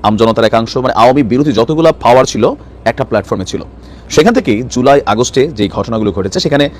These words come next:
বাংলাদেশ আওয়ামী লীগ সরকারের পতন ঘটাতে সহযোগিতা করেছিল।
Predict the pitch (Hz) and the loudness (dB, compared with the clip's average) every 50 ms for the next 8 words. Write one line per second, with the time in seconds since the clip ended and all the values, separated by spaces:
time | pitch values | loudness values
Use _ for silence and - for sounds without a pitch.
0 | - - - - - 104 107 117 123 131 - 107 123 143 165 175 - 175 135 120 | -20 -20 -18 -6 0 2 2 2 2 2 2 2 2 2 0 0 0 0 2 2
1 | 104 78 - - 107 - 139 135 135 139 120 110 110 107 123 190 - - 117 98 | 0 -2 0 -4 -2 -2 -2 0 2 2 2 4 2 2 0 0 0 0 0 0
2 | 95 95 85 85 78 - - - - | 0 -2 -4 -4 -6 -8 -6 -4 -4